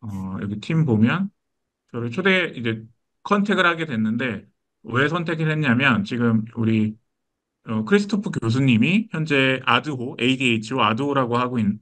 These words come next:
하는 세계 최대 디지털 인문학 뭐 학술단체의 지금 현재 현임 회장님이세요. 올해 아마 연말까지 하고 계신 것 같아요. 그래서, 어, 굉장히 힘든, <laughs>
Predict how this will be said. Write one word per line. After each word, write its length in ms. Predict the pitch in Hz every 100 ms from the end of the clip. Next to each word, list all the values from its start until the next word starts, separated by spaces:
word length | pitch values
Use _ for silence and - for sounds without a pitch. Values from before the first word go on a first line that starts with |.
| _
하는 320 | 127 139 156 175 165
세계 240 | 135 147
최대 380 | 147 185 180 165
디지털 360 | 139 131 165 143
인문학 420 | 127 123 120 113 - _ _ _ _ _ _ _ _ - _
뭐 120 | -
학술단체의 880 | 98 190 208 190 120 110 113 127 220 - _
지금 180 | _ 120
현재 240 | 151 151 139
현임 260 | 196 185
회장님이세요. 840 | 170 208 196 165 127 107 95 98 123
올해 340 | 123 139 135
아마 220 | 120 113
연말까지 500 | 110 123 151 143 131 127
하고 340 | 170 175 151
계신 260 | 117 110 120
것 80 |
같아요. 240 | 101 92 107
그래서, 220 | 101 104 - - _ _ _ -
어, 240 | 107 107
굉장히 320 | 104 123 135
힘든, 260 | 143 190 190
<laughs> 280 | 127 -